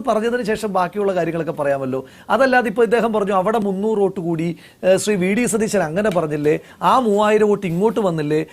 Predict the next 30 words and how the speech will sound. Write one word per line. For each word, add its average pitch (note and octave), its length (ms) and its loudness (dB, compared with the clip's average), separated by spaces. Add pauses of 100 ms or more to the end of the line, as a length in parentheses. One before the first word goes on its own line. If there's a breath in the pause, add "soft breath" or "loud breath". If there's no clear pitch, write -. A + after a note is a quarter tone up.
(140 loud breath)
അപ്പൊ B3 200 0
ഞാൻ A3+ 180 0
ചോദിക്കുന്നത്, A3+ 300 0
അപ്പൊ A3+ 160 2
ഇപ്പൊ A3+ 260 -6
സത്യപ്രതിജ്ഞ G3+ 480 -4
ചെയ്യാൻ G#3 240 -2
പോകുന്നത് G3+ 320 0
ശ്രീ G3+ 220 -2
എം G3 120 0
സ്വരാജ് E3+ 360 2
ആണോ? C3+ 240 -2
എനിക്ക് D3+ 160 -6
അറിയാൻ F3 420 -2
പാടില്ലാത്തത് D#3+ 460 -2
കൊണ്ട് D#3+ 300 -4 (240 loud breath)
ചോദിക്കുകയാണ്. C3+ 500 0
ആ, F#3 180 6 (100)
തെരഞ്ഞെടുപ്പാകുമ്പോൾ G#3+ 760 2
സ്വാഭാവികമായിട്ടും G3 960 0
നമുക്ക് F#3+ 580 -2
എതിരെ F#3 320 0
നിൽക്കുന്ന F#3 380 -2
ആളുകൾ F3+ 420 2
നമ്മളെ F3+ 220 0
വിമർശിക്കുക F3+ 640 -2
എന്ന് F3+ 160 0
പറയുന്നത് F3 240 -2
വളരെ E3 200 0
സ്വാഭാവികമാണ്. D3 640 0